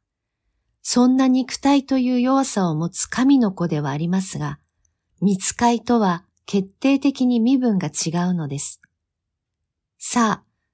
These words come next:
何のために人間は御使いよりも低いものとして創造されたのか。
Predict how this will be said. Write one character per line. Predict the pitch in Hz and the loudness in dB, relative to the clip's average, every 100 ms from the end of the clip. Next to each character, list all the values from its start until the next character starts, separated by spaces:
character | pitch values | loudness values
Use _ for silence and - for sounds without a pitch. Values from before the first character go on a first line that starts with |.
| - | -6
何 | 185 269 320 | 2 4 4
の | 311 | 2
た | - 208 | 0 0
め | 196 | 2
に | 175 170 | 0 2
人 | 190 214 208 214 | 2 2 0 0
間 | 208 | 0
は | 196 | 0
御 | 196 | -2
使 | 190 - 226 | -2 -4 -2
い | 233 | 0
よ | 233 | 0
り | 196 | -2
も | 160 | -4
低 | - - - | -8 -8 -2
い | 262 | 0
も | 220 185 | 2 2
の | 170 | 0
と | - 151 | -4 -8
し | - | -6
て | 143 | -8
創 | - 185 196 | -4 -2 -2
造 | 185 | -2
さ | 185 190 | -2 -4
れ | 175 | -4
た | - 170 | -4 -4
の | 143 | -6
か。 | - - | -10 -16